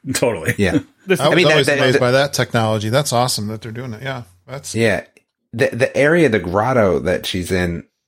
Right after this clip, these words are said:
Speaker 2: is really well done, right? Total Disney style, which I think makes it even more,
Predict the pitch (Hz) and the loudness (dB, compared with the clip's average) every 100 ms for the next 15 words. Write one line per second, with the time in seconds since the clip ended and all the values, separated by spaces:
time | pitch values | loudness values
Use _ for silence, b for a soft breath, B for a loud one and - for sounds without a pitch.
0 | - 101 87 - - 90 110 113 101 95 | -6 -4 -4 -8 -12 -6 0 2 2 2
1 | 87 87 92 82 87 87 - 101 95 82 | 0 2 0 2 0 -2 0 0 0 0
2 | 98 85 80 78 - - 87 90 80 78 | 2 2 0 -4 -2 -2 0 2 2 0
3 | 82 90 - 98 98 90 - 80 98 92 | 0 -2 0 0 0 -2 -2 -6 -2 -2
4 | 87 80 80 82 85 85 82 82 | -2 -4 -4 -2 2 2 2 -2